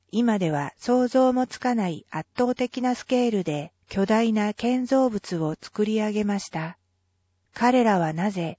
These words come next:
どうしてこれらの建造物を作ったのか。謎の空中都市、マチュピチュ。繊細な造形美が魅了するアンコール遺跡、バイヨン寺院。そして迫力に満ちた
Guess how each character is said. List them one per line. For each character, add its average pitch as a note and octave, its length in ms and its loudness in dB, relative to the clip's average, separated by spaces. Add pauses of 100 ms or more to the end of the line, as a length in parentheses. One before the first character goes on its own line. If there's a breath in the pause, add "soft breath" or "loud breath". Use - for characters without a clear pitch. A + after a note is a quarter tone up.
(140)
ど A#3+ 240 6
う A#3+ 60 2
し - 120 -10
て F3+ 400 -6
こ G3+ 160 0
れ A3+ 120 2
ら G#3+ 160 2
の F3 100 -2
建 A3 300 0
造 A#3+ 200 2
物 G3 280 -4
を D#3+ 140 -2
作 - 240 -4
っ - 20 -20
た G#3+ 200 -2
の F3 140 -2
か。 C3 300 -8 (720)
謎 F#3+ 320 4
の B3 120 2
空 B3 280 0
中 A#3 260 -2
都 A3+ 160 -2
市、 - 320 -8 (240)
マ F3 160 -4
チ - 140 -2
ュ - 20 2
ピ G#3+ 140 -6
チ - 160 -6
ュ。 F3+ 140 -6 (520)
繊 B3 300 0
細 A#3+ 260 0
な A3 220 0
造 A#3 260 4
形 B3+ 260 0
美 G#3+ 120 0
が E3+ 160 -4
魅 E3 160 -6
了 F#3 200 2
す F3+ 200 -4
る E3 320 -4
ア A3+ 180 0
ン A#3+ 80 -4
コ A#3+ 240 4
ー A#3+ 60 4
ル A#3 100 2
遺 A3+ 60 0
跡、 F#3+ 500 -8 (160)
バ G#3+ 160 0
イ A#3 160 -2
ヨ A#3 140 2
ン A3 100 -2
寺 A3 160 -2
院。 F#3 360 -4 (520)
そ - 180 -2
し - 140 -6
て F3+ 400 -4
迫 A3+ 240 0
力 A#3+ 300 2
に A#3 120 0
満 A3+ 160 0
ち - 160 -14
た D#3+ 300 -6